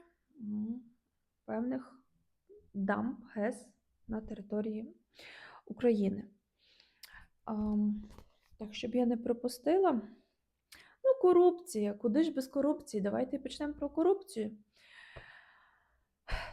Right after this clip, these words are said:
Чи ж буде та корупція наказана? І чи десятого, одинадцятого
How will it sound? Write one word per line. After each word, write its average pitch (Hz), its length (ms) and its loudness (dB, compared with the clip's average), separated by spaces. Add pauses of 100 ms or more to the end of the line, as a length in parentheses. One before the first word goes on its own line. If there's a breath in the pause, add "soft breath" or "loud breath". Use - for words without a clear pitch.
Чи 294 140 2
ж 262 160 2
буде 311 240 6
та 262 120 4
корупція 269 480 4
наказана? 262 800 4
І 240 220 0
чи 240 540 4
десятого, 233 640 0
одинадцятого 208 880 -2